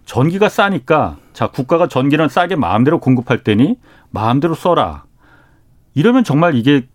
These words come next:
한두 끝도 없죠. 제가 아까 말씀하신 그 유럽이 백 퍼센트 그 전기 올리는 거에 대해서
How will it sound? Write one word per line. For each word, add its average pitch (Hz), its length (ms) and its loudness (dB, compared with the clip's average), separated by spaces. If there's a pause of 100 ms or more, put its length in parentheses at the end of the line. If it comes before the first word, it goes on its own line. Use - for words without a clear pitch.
(280)
한두 226 280 0
끝도 233 240 0
없죠. 90 520 -4 (120)
제가 160 260 -2
아까 135 240 0
말씀하신 135 680 0
그 131 160 2
유럽이 139 640 0
백 - 160 -14
퍼센트 127 580 0
그 110 220 -2
전기 123 320 0
올리는 120 420 4
거에 113 240 2
대해서 107 420 -2